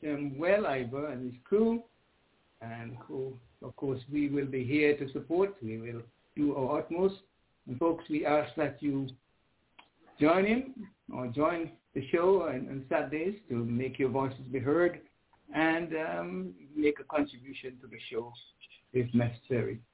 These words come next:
I just wish them well, and we just hope that the show will go from strength to strength. Mister, anybody else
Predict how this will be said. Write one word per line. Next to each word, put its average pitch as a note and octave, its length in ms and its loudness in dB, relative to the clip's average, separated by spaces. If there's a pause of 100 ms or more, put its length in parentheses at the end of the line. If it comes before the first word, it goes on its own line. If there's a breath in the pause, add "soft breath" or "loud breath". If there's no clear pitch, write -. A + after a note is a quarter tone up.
(540)
I B2+ 440 -6
just A2+ 140 -6
wish C3 180 0
them D3 180 8
well, A#3 320 6 (800)
and A#2+ 220 -12
we A#2+ 160 -12 (220)
just B2 200 -10 (200)
hope B2 220 -4 (140)
that B2 200 -10
the A#2+ 60 -14 (120)
show B2 100 -2
will A#2 160 -2
go A2+ 240 -6
from A2 160 -6 (100)
strength A2 280 -6
to - 60 -18 (100)
strength. G#2+ 260 -10 (1040 soft breath)
Mister, G#3 420 2 (100)
anybody C#4+ 440 4
else C#4 180 2